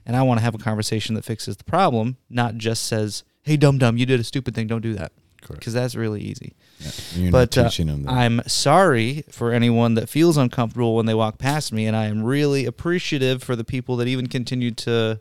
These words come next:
Speaker 1: <laughs> bust my balls. Like, man, I was getting ready for a,
Speaker 2: <laughs>
Speaker 1: uh, there was an open slot, like a light load on a, on a short call. Man, I grabbed my rig, and I was still looking to see what group was going to allow me to join. And, uh,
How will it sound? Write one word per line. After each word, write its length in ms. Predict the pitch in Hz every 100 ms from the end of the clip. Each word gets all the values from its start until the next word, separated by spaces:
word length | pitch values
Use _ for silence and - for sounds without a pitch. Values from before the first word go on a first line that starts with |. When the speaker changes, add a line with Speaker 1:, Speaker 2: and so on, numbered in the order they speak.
| _
Speaker 1:
<laughs> 100 | _ 135
bust 300 | 139 - 135
my 240 | 131 147
balls. 320 | 160 175 202
Like, 340 | 143 147 139 143
man, 160 | 147
I 60 | 147
was 140 | 135
getting 200 | 101 143
ready 300 | 143 147 151
for 280 | 151 - 143
a, 260 | 135 127 123 - -
Speaker 2:
<laughs> 200 | - -
Speaker 1:
uh, 180 | 123 120
there 200 | 117 135
was 160 | 127
an 160 | 120 117
open 420 | 131 135 143 131 113
slot, 340 | 160 165 165
like 180 | 127 113
a 80 | 110
light 220 | 123 127
load 260 | 127 147
on 160 | 143 127
a, 260 | 120 120 120
on 100 | 123
a 60 | 120
short 260 | 135 135
call. 260 | - 147 160
Man, 160 | 135 117
I 80 |
grabbed 220 | 110 117 131
my 60 |
rig, 260 | 127 143 147
and 80 | 120
I 80 | 113
was 180 | 110 - - -
still 320 | - - 139
looking 460 | 123 127 139 135 127 -
to 100 | 127
see 200 | - 131
what 240 | 127 113
group 260 | 117 135 -
was 180 | 123 113
going 280 | 120 117 117
to 240 | 117 110
allow 240 | 113 117
me 200 | 117 117
to 120 | 113 110
join. 420 | 107 110 147 202 - - - -
And, 400 | - 131 135 120
uh, 320 | 117 110 117